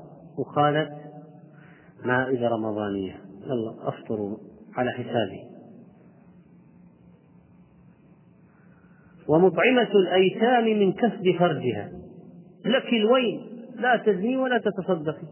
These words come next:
ليه؟ يعني هذه تزني، تأخذ مال، تطعم أيتام.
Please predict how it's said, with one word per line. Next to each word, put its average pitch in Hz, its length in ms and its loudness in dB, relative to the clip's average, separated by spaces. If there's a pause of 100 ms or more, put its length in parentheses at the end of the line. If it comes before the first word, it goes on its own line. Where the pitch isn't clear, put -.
(640)
ليه؟ 220 320 2 (640)
يعني 143 640 2 (680)
هذه 190 680 2
تزني، 190 720 2
تأخذ 160 360 0
مال، 214 400 0
تطعم 151 300 0
أيتام. 117 400 0